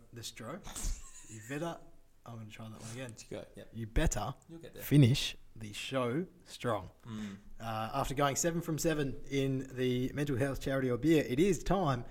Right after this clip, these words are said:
Speaker 1: for the Sydney Morning Herald quiz.
Speaker 2: <laughs> So I did protest this, just so you know. <laughs> This is such a blatant.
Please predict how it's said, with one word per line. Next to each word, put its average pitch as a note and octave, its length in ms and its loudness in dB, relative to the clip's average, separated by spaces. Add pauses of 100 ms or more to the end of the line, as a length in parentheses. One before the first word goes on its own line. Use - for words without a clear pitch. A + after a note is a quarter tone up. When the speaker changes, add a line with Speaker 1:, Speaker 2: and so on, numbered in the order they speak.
(320)
Speaker 1:
for D#3+ 480 4 (420)
the C#3+ 480 0 (500)
Sydney D#3 360 0
Morning D3 260 2
Herald C#3+ 260 6
quiz. - 460 2
Speaker 2:
<laughs> - 40 -18 (2750)
So - 180 -8
I B2+ 80 2
did D3+ 220 -2
protest A2+ 400 -2
this, G2+ 160 -12
just - 280 -8
so A#2+ 80 -6
you G#2+ 200 -8
know. G#2 220 -10 (240)
<laughs> D3+ 1000 -6
This C#3+ 200 -2
is B2 80 -4
such - 400 -6
a A2 40 -12
blatant. A2 500 -14